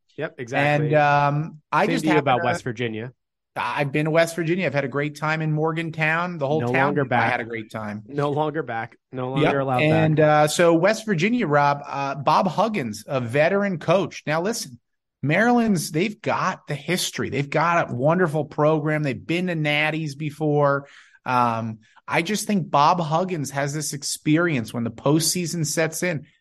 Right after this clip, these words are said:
Speaker 2: I was at the Final Four when they took on Butler. And, uh, I just think they're gonna get it done in this first round. It's gonna be a nail biter, Rob. This, this is one of the first games out of the gate on Thursday.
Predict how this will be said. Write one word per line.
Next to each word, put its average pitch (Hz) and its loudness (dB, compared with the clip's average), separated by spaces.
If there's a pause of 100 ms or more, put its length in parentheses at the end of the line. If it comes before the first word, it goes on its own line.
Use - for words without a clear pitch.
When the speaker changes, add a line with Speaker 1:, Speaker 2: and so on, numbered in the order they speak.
(120)
Speaker 2:
I 165 2
was 214 4
at 220 6
the 247 4
Final 160 0
Four 143 0
when 131 0
they 131 -2
took 143 -6
on 127 0 (460)
Butler. 139 2
And, 113 -6 (260)
uh, 113 0
I - -6
just 214 -4
think 214 0
they're 160 2
gonna 151 2
get 143 2
it 208 -2
done 175 0
in 175 -6
this 143 -6
first 175 -4
round. 165 -2
It's 151 -10
gonna 180 0
be 190 -4 (100)
a 156 2
nail 151 4
biter, 113 -4
Rob. 107 -6
This, 170 -4 (220)
this 214 -2
is 151 -2 (240)
one 165 -2
of 160 -2
the 123 -2
first 190 0
games 175 -4
out 165 2
of 156 -4
the 117 -2
gate 175 -2
on 113 -8
Thursday. 110 -2